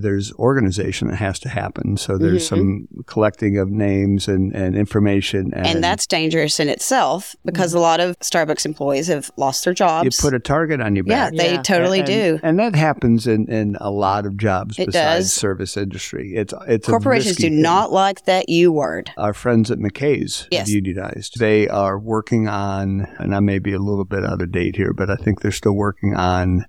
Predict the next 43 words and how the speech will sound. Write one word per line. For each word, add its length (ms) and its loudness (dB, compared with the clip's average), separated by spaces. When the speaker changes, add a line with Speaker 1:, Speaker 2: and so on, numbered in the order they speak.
Speaker 1:
some 260 4
negotiating 760 0
thing. 300 -4
You 80 4
know, 120 2
Speaker 3:
Yeah. 60 -2
Speaker 1:
They're, 140 0
they're 100 -6
Speaker 3:
Yeah. 160 -4
Speaker 1:
gonna 120 4
begin 280 0
the 80 0
process. 560 -2
So 140 -2
they, 320 -2
Speaker 3:
That's 240 -2
Speaker 1:
they're 80 -2
Speaker 3:
excellent 340 -2
for 80 -6
them. 80 2
Speaker 1:
authorized. 480 0
But 160 0
that 220 0
process 540 0
for 180 -4
them 420 -4
was 260 -8
similar 360 2
to 60 -2
what 240 -2
our 120 0
friends 380 2
at 120 -2
Starbucks 500 -2
have 100 -4
experienced, 500 -4
where 360 0
when 180 4
you're 180 6
the 80 2
point 400 -2
person, 380 -6
Speaker 2:
Mm-hmm. 480 -2